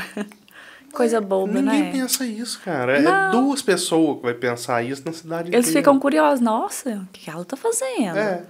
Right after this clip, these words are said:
Speaker 1: Né?
Speaker 2: A gente, quando a gente começou a fazer os conteúdos pra integrar, antes da Leandra nascer, a gente tava fazendo gravação externa.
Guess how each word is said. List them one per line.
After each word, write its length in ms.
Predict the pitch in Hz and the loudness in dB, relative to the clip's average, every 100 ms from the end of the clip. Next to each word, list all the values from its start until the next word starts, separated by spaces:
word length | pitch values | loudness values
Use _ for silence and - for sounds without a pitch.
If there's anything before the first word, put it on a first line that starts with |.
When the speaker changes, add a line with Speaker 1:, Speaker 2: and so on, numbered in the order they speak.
| - - _ _ _ _ | -20 -20 _ _ _ _
Speaker 1:
Né? 220 | 180 208 - - _ _ _ _ _ _ | -8 -8 -10 -18 _ _ _ _ _ _
Speaker 2:
A 140 | 131 135 | 0 0
gente, 880 | 131 139 147 - 185 185 160 117 - | 2 2 0 0 0 2 2 0 0
quando 240 | 123 156 | 0 0
a 40 | 165 | 0
gente 200 | 135 113 | -2 -4
começou 340 | 117 110 - | -6 -6 -8
a 40 | - | -8
fazer 180 | 104 | -8
os 100 | 101 | -8
conteúdos 400 | - 104 104 98 | -8 -6 -6 -8
pra 100 | - | -8
integrar, 600 | 101 101 92 98 120 160 117 | -10 -6 -6 -2 0 -2 -2
antes 220 | 117 131 | -4 -4
da 80 | 113 | -8
Leandra 320 | 104 101 98 98 | -6 -6 -6 -6
nascer, 360 | 98 - 131 | -8 -6 -4
a 80 | 147 | -4
gente 160 | 147 - | -6 -2
tava 200 | 143 147 | -2 -2
fazendo 280 | 147 147 | -6 -6
gravação 380 | 143 147 143 147 | -2 0 0 -2
externa. 480 | 139 - 135 123 | -8 -2 0 0